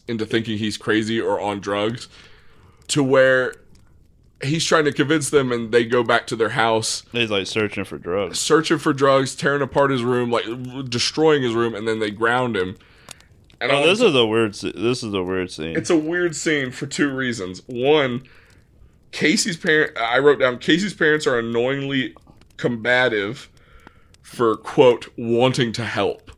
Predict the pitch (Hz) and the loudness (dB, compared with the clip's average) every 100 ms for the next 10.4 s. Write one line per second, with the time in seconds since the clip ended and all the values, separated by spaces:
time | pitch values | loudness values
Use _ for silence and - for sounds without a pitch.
0 | _ - 127 113 139 117 113 110 101 - | _ -2 -2 0 -2 -2 0 0 -2 -10
1 | _ _ _ _ 139 139 151 156 160 131 | _ _ _ _ -4 -2 0 2 2 4
2 | 208 233 208 160 165 147 160 160 117 78 | 2 2 0 2 2 2 2 0 -2 -6
3 | - 127 120 143 160 175 139 123 117 101 | -6 -6 2 2 4 2 0 2 2 0
4 | - 101 98 95 90 85 85 - 98 95 | -6 -2 -2 -2 -4 -8 -10 -12 -12 -4
5 | 107 127 - - _ _ - 117 135 139 | -2 -4 -8 -20 _ _ -10 -6 -4 -6
6 | - - _ 110 110 120 - - 147 147 | -12 -20 _ -6 -2 -2 -2 0 2 2
7 | 165 165 92 104 101 82 135 147 143 135 | -2 -6 -6 -2 -2 -2 -4 0 0 0
8 | 127 127 113 110 123 113 - - 113 98 | -2 -2 -4 -4 -4 -4 -6 -4 -4 -6
9 | 101 - - 120 101 76 - 113 120 110 | -10 -16 -12 -6 -4 -6 -6 -2 0 0
10 | 110 104 107 | 0 -2 -4